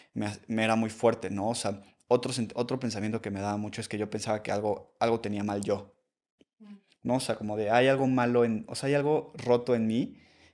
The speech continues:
Speaker 1: por lo que estoy viviendo esto", ¿no? Ahora ya entiendo que no, o sea, que es par-, mucha gente lo siente. En ese punto también siento que como que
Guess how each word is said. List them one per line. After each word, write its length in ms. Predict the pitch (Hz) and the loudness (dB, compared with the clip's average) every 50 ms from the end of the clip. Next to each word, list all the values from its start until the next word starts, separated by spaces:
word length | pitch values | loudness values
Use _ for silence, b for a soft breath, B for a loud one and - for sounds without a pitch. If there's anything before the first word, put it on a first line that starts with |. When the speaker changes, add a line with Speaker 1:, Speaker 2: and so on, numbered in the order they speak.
| b b _ _ _ - | b b _ _ _ -6
Speaker 1:
por 120 | - 110 | -6 -4
lo 120 | 107 101 101 | -4 -4 -6
que 60 | - | -8
estoy 200 | - - 117 113 | -6 -4 -2 -2
viviendo 400 | 110 104 110 107 107 110 107 107 | -2 -2 -2 -2 -2 -2 -4 -6
esto", 200 | 110 - - 110 | -6 -8 -8 -8
¿no? 160 | 113 110 107 | -6 -2 0
Ahora 180 | 107 120 127 127 | 6 8 8 8
ya 80 | 127 | 8
entiendo 400 | 123 123 123 123 117 113 113 117 | 6 4 2 0 2 2 0 0
que 100 | - 101 | -2 -2
no, 200 | 101 113 131 139 | 0 2 4 4
o 40 | 117 | 2
sea, 160 | - - 101 | 2 -2 -6
que 80 | - 107 | -6 -6
es 100 | 101 - | -6 -6
par-, 380 | - - 107 104 - - - _ _ | -2 -2 -2 -2 -2 -6 -16 _ _
mucha 300 | - 123 123 120 - 123 | 0 0 0 0 -2 -6
gente 240 | - 117 110 107 110 | -6 -6 -6 -4 -6
lo 120 | 101 - - - - | -6 -8 -10 -12 -14
siente. 480 | - - - 127 120 117 120 123 123 120 B B B B B - | -12 -4 0 0 2 4 4 2 2 2 B B B B B 0
En 100 | - 147 | 0 2
ese 160 | 165 160 - | 2 2 0
punto 280 | 160 - 156 151 156 143 | -2 -2 -2 -2 0 0
también 300 | - 110 113 113 113 117 | 0 0 0 0 0 -2
siento 240 | - 117 120 127 | -2 -4 -4 -6
que 160 | 120 - 123 - | -8 -8 -12 -16
como 240 | - - - - | -14 -12 -12 -12
que 180 | - - - b | -12 -14 -16 b